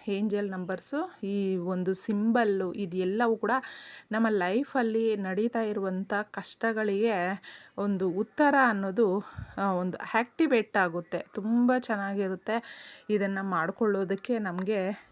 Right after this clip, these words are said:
ಗ್ರೀನ್ ಕಲರ್ ಪೆನ್ ಇದ್ರೆ ಸಾಕಾಗುತ್ತೆ. ದುಡ್ಡಿನ ಆಕರ್ಷಣೆ ಆಗ್ಬೇಕು ಅಂದ್ರೆ, ಸುಮಾರು ಜನಕ್ಕೆ ಅವರ ಕೈಯಲ್ಲಿ ದುಡ್ಡಿನ ಒಂದು ರೇಖೆಗಳು ಕ್ಲೋಸ್ ಆಗಿರುತ್ತೆ. ಏನೇ ಪ್ರಯತ್ನ ಪಟ್ರೂ ಕೂಡ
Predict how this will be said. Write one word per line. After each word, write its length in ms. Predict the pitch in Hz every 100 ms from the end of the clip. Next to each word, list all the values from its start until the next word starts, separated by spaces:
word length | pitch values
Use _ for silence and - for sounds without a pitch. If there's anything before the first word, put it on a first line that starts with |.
| -
ಗ್ರೀನ್ 400 | 175 208 247 277
ಕಲರ್ 300 | 240 208 202
ಪೆನ್ 320 | - 185 185
ಇದ್ರೆ 280 | 196 175 233
ಸಾಕಾಗುತ್ತೆ. 720 | - 175 - 175 175 - 170 - - - - - 180
ದುಡ್ಡಿನ 520 | 220 190 180 262 262
ಆಕರ್ಷಣೆ 800 | 254 208 202 - 202 - 202 196
ಆಗ್ಬೇಕು 480 | 190 180 175 175 180
ಅಂದ್ರೆ, 260 | 175 170
ಸುಮಾರು 400 | - 196 202 226
ಜನಕ್ಕೆ 580 | 190 190 185 - 214 240 262 - - -
ಅವರ 280 | 196 202 208
ಕೈಯಲ್ಲಿ 800 | 208 214 196 208 226 226 214 208 - - 202
ದುಡ್ಡಿನ 440 | 190 196 170 220 226 226
ಒಂದು 640 | 196 185 180 180 170 156 _ 247 202
ರೇಖೆಗಳು 760 | 180 196 226 233 196 190 220 175 - - - -
ಕ್ಲೋಸ್ 420 | 208 202 208 190
ಆಗಿರುತ್ತೆ. 760 | 202 185 190 185 - 196 220 -
ಏನೇ 340 | 185 190 208 226
ಪ್ರಯತ್ನ 520 | - 190 185 196 202
ಪಟ್ರೂ 500 | 202 196 185 - 202
ಕೂಡ 180 | 190 190